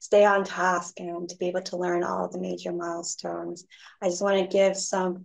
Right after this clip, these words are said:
final words in terms of thank you to our judges for their time and expertise today, their words of advice, our program co-,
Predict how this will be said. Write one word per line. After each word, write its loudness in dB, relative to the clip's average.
final 4
words 4
in -2
terms -2
of -4
thank -4
you 0
to 0
our 4
judges 2
for 0
their 4
time -2
and -4
expertise -8
today, 2
their 0
words 0
of -6
advice, 0
our 0
program 6
co-, 2